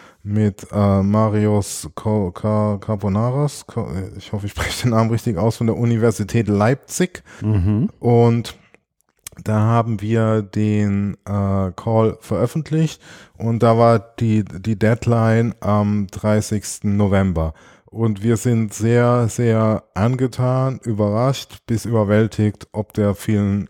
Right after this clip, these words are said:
Speaker 1: äh, Einsendungen.
Speaker 2: Das habe ich auf Twitter gesehen, dass ihr
Speaker 1: Ja.
Speaker 2: irgendwie einen Haufen gekriegt habt.
Speaker 1: Genau, es sind jetzt sogar noch ein paar nachträglich
Speaker 2: Mhm.
Speaker 1: gekommen und, äh, Klaus Rummler, der Herausgeber, hat noch ein paar verirrte Beiträge irgendwo in Rubriken gefunden
Speaker 2: Mhm.
Speaker 1: und die dann auch noch zugeordnet, sodass wir jetzt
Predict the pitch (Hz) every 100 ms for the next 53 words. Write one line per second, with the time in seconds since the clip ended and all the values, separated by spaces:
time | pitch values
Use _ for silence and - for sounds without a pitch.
0 | - 98 92 101 101 - 85 95 110 147
1 | 127 120 - 139 135 104 90 92 92 92
2 | - 101 101 101 104 101 101 92 101 117
3 | 101 - 113 110 95 87 110 110 113 113
4 | - 139 151 - 131 123 127 117 117 110
5 | 131 139 151 151 127 123 104 110 139 123
6 | 135 - 117 113 113 107 - 110 107 107
7 | 98 80 110 98 117 110 - 123 131 127
8 | 127 117 107 104 107 113 127 - 135 123
9 | 127 120 - - - 117 120 117 104 117
10 | 110 113 95 123 120 107 117 127 131 127
11 | 120 90 120 117 110 110 104 - 123 127
12 | 110 98 127 - 139 156 - - 107 95
13 | 123 117 113 123 135 - 135 123 120 127
14 | 123 135 120 117 123 117 123 120 - -
15 | -